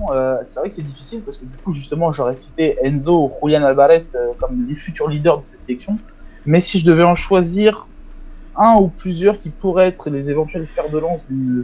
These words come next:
future sélection, euh, la facilité, ce serait peut-être de dire pour l'instant Thiago Almada, qui, qui attend, qui roule un peu sur la M L S et qui attend plus désormais que son passage vers l'Europe. Mais je pense qu'il y a aussi des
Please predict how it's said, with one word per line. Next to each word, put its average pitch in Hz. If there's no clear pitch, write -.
future -
sélection, 139
euh, 143
la 151
facilité, 175
ce 190
serait 160
peut-être 160
de 151
dire 151
pour 160
l'instant 156
Thiago 151
Almada, 165
qui, 208
qui 131
attend, 135
qui 131
roule 156
un 147
peu 160
sur 160
la 135
M 139
L 156
S 185
et -
qui 127
attend 127
plus 143
désormais 135
que 151
son -
passage 131
vers 123
l'Europe. 180
Mais 127
je 127
pense 151
qu'il 127
y 127
a 127
aussi 127
des 113